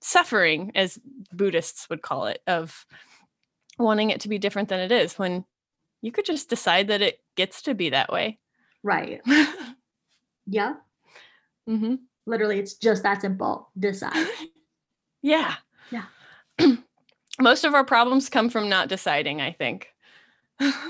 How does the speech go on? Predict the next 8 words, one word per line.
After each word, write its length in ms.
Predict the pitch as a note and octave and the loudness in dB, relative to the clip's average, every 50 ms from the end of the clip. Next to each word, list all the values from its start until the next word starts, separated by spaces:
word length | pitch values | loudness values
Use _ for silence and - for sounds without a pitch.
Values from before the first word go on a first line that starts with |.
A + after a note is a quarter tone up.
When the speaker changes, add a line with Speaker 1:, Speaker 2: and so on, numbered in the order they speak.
| C#4+ - _ _ _ _ _ _ - G3+ F#3+ - | -16 -16 _ _ _ _ _ _ -20 -20 -18 -16
Speaker 2:
feel 160 | - - - | -16 -14 -14
that. 300 | - - B2 C#3+ - - _ _ _ _ _ _ _ _ _ - F#4 - | -16 -16 -16 -18 -18 -20 _ _ _ _ _ _ _ _ _ -20 -18 -18
I 60 | F#3+ | -16
feel 160 | F#3+ - - - | -14 -14 -12 -10
Speaker 1:
Yeah. 200 | - - - G#3+ - _ _ _ _ _ _ _ _ _ _ _ _ _ _ - | -10 -10 -10 -10 -14 _ _ _ _ _ _ _ _ _ _ _ _ _ _ -12
Speaker 2:
that. 40 | |
Okay. 380 | A3 G3+ G#3+ A#3 A3 F#3 - - - - | -10 -8 -6 -6 -6 -6 -6 -10 -14 -10
Well, 420 | - G#3 B3 A#3 G#3+ G3+ G3 - | -4 0 2 4 4 4 4 0